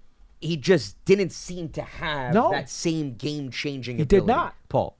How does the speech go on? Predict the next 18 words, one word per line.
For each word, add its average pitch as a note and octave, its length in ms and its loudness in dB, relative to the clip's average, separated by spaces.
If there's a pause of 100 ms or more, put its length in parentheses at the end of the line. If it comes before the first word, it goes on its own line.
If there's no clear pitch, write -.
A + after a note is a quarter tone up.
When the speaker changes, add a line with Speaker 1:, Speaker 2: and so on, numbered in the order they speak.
Speaker 1:
in A2+ 120 -4
twenty A#2+ 280 -2
twenty-one. F#2 520 -6
Speaker 2:
I D#3 120 2
concur G3 360 0
totally. C4+ 380 -4
Speaker 1:
And, D3 280 2
you E3+ 120 0
know, D3 80 6
I'm C3+ 80 2
bringing F3+ 260 2
up D#3 140 2
the C#3+ 60 2
game D#3+ 320 2
log. A#2 480 4 (300)
So C#3 560 6
that D#3+ 320 2
season, D3 680 2